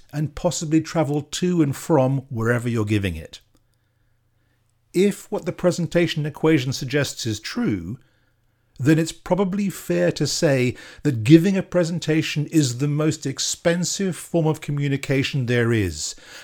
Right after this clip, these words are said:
and therefore any visual aids, however important they may be, are just one part of it. But that's not necessarily how presentations are seen or approached.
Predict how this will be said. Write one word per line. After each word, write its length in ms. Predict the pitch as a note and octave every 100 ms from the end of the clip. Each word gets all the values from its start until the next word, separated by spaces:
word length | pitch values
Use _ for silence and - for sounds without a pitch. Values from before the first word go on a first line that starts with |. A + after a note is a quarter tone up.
| -
and 220 | A#2+ A#2
therefore 720 | G#2 E3+ G3 - D#3+ B2+ -
any 300 | F3+ G3+ G#3+
visual 540 | D#3+ G3+ D#3+ F3+ F3 F#3
aids, 420 | D#3 C#3+ D3+ -
however 560 | - F#3 G#3+ A#3+ G3+ G3+
important 520 | F#3+ - F#3 F3 E3+
they 120 | E3
may 200 | D#3+ D#3
be, 520 | C#3 B2 A2+ A2 C#3 - _ _
are 140 | - G2
just 500 | F2 C3+ C#3 - -
one 380 | A2 A2+ A2+ G2+
part 320 | B2+ F#2+ -
of 140 | E2+
it. 240 | E2 - - _ _ _ _ _ _ _ _ _ _ _ _ _ _ _ _
But 280 | A2 A#2 G#2+
that's 320 | E3 G#3 -
not 180 | F#3 E3+
necessarily 760 | F3+ F3 D#3+ - F3+ B2 G#2 G#2
how 240 | C3 B2
presentations 840 | - B2+ A#2 A#2+ B2 A#2+ C3+ G#2+
are 120 | G#2 G2+
seen 440 | - D3 D3 D3
or 200 | C3+ C#3
approached. 720 | D3 - F#3 A2+ - - -